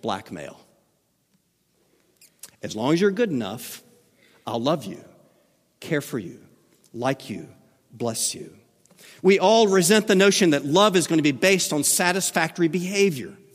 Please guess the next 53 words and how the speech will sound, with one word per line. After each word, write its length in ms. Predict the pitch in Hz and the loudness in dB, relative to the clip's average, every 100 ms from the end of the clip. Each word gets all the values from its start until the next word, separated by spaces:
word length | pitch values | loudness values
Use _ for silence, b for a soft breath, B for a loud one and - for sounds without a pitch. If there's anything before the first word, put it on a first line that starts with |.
| _ _ _ b b | _ _ _ b b
Oh, 120 | - 233 | -2 2
yeah, 200 | 233 208 | 4 4
we 140 | 202 | 4
can 160 | 233 214 | 4 4
be 100 | 190 | 4
in 80 | |
a 60 | 175 | 4
church 380 | 135 - 220 - | 0 -2 -2 -2
that 80 | 143 | -6
talks 260 | 180 170 | -6 -4
a 40 | 165 | -2
lot 260 | 160 190 | 0 0
about 260 | 175 160 160 | 2 0 0
the 80 | 165 | -2
golden 480 | 143 156 156 170 | 2 2 2 0
rule. 440 | 196 269 254 95 - _ _ _ _ _ b b b b b b b | -2 -4 -6 -8 -14 _ _ _ _ _ b b b b b b b
But 100 | 175 | 0
if 80 | 196 | 2
all 200 | 190 269 | 4 4
we 80 | 320 | 2
talk 240 | 226 262 | 0 0
about 240 | 254 214 202 | 2 2 2
the 80 | |
golden 400 | 185 185 185 175 | 2 2 4 2
rule 320 | 185 277 247 147 | 2 2 2 2
is, 520 | 135 160 160 - - - | 2 2 0 -2 -6 -14
"You 200 | 120 165 | 0 2
need 160 | 202 190 | 4 2
to 80 | 175 | 2
do 160 | 170 | 4
more 260 | 170 190 175 | 4 4 2
of 60 | 160 | 2
that," 280 | 208 202 | 2 2
then 80 | - | 0
we 80 | 196 | 0
have 120 | 190 | 0
to 80 | 196 | -2
say, 320 | 175 190 175 | -4 0 0
"All 140 | 170 196 | 0 -2
right, 180 | 185 170 B B | -2 -4 B B
how 120 | - 262 | -4 -2
much 240 | 269 165 | -2 -2
gold 300 | 202 226 220 | 2 2 2
do 80 | 208 | 2
I 80 | 185 | 2
have 160 | 185 | 0
to 80 | 175 | 0
manufacture 720 | 165 170 160 - 190 190 - | 2 2 0 -2 -2 -2 -4
before 320 | 127 143 165 147 | -6 -4 -4 -2
God's 320 | 151 151 - | -2 -2 -4
gonna 180 | 143 131 | -6 -6
be 140 | 123 | -6
happy?" 520 | 127 147 - 156 - | -8 -12 -14 -20 -20